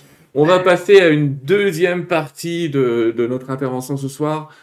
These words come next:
sur ton dernier film qui s'appelle, euh, Une larme dans le ciel, A Tear in the Sky. Mon anglais, tu vois, est pas très bon. Tu vas faire mieux que moi. Et, euh, dans ce film, hop là, je montre une petite image.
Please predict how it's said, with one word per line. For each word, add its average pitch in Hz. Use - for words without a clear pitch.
sur 143
ton 135
dernier 156
film 151
qui 139
s'appelle, 139
euh, 107
Une 113
larme 123
dans 120
le 120
ciel, 147
A 101
Tear 139
in 117
the 110
Sky. 139
Mon 101
anglais, 107
tu 127
vois, 104
est 107
pas 98
très 104
bon. 135
Tu -
vas 101
faire -
mieux 104
que 104
moi. 120
Et, 117
euh, 104
dans 160
ce 175
film, 156
hop -
là, 104
je -
montre 98
une 101
petite 104
image. 123